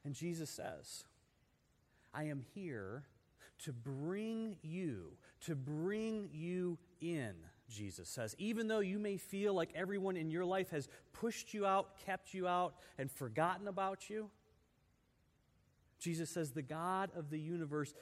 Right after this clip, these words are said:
is here in the flesh right now to let you know that he wants you at the party."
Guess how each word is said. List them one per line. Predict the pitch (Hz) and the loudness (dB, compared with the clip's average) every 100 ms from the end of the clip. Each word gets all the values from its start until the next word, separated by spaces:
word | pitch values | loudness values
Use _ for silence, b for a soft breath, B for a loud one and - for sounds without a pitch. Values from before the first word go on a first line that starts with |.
| B | B
is | 143 - | -4 -4
here | - 196 202 202 196 | -6 -2 4 4 4
in | 175 175 | 2 0
the | 170 | 0
flesh | - 175 165 156 - B | -4 0 2 0 -6 B
right | 147 185 175 | 2 2 4
now | 185 185 175 | 2 2 0
to | - | -2
let | 165 165 190 151 | 0 2 2 -2
you | 165 180 170 | -2 0 0
know | 165 160 147 139 B B | 2 4 4 2 B B
that | 165 165 | 2 2
he | - 196 208 214 190 - | 0 -4 -2 0 -2 -6
wants | 151 175 180 165 - - - | -6 -2 -2 -2 -8 -14 -16
you | 135 160 160 113 92 - _ _ _ _ _ _ _ _ _ b b _ - | -10 -6 -4 -6 -12 -20 _ _ _ _ _ _ _ _ _ b b _ -12
at | - | -10
the | - | -10
party." | - 226 - - | -6 -6 -6 -10